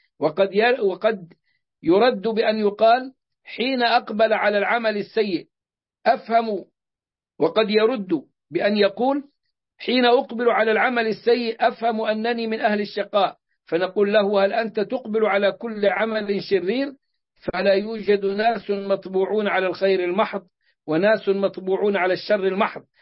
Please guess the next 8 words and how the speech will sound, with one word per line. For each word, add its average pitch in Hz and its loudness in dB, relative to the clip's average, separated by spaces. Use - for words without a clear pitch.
ولكن 190 0
الله 190 2
كتب 196 0
عليك 190 2
أزلاً. 190 0
لماذا؟ 220 2
لأن 196 0
الله، 190 2